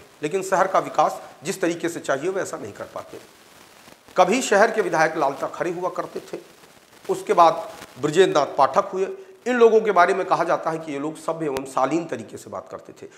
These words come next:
लेकिन सतना शहर में एक दौर आया जब सतना के विधायक शंकर लाल तिवारी बने, तो एक सीमा तक वे सरल और सहज बात करते थे, लेकिन जब कोई अधिकारी उनको चराने लगे या बहकाने लगे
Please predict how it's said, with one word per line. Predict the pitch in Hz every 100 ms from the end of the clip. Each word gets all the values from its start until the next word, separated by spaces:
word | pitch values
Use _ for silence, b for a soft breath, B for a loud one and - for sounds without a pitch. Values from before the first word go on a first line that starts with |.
| b b
लेकिन | 175 208
सतना | - 190 220
शहर | 214 175
में | 185 175
एक | 127
दौर | 151 180
आया | 147 147
जब | 147
सतना | - 165 175
के | 170
विधायक | 147 139 143
शंकर | - 131 135
लाल | 123 117
तिवारी | 131 127 185
बने, | 143 120
तो | 117 - - 185
एक | 208
सीमा | 190 208 220
तक | 220 208
वे | 190
सरल | 185 170 196 190
और |
सहज | 165 170 180
बात | 170 147 151
करते | 143 139 -
थे, | 123 - b b -
लेकिन | 170 202
जब | 196 -
कोई | 202
अधिकारी | 196 147 170 175
उनको | 208 175 139
चराने | - 139 143 190
लगे | 165 165 160 - - - _ _ -
या | 156
बहकाने | 165 151 139 180 220
लगे | 180 123